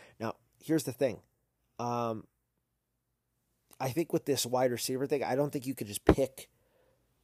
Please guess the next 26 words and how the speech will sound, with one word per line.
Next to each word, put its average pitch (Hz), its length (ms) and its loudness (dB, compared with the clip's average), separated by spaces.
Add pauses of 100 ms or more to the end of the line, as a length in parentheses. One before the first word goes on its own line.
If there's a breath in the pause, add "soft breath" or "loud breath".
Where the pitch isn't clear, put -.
I 127 100 0
think 165 100 2
you 151 60 4
gotta 147 120 8
pick - 240 0
off 123 160 2
the 120 80 -6
column. 90 520 -2 (100)
So - 180 6
that's, 156 280 10
like, 160 160 4
the 127 80 0
column 113 560 0
for 98 140 -2
that 90 180 -2
one, 82 100 -8
right? 104 240 -2 (280 loud breath)
The 117 80 2
second 160 400 8
column 117 360 2
for 110 140 -4
five 117 260 2
dollars 110 320 2
was 107 140 -4
Terrell 127 340 6
Owens. 110 400 -4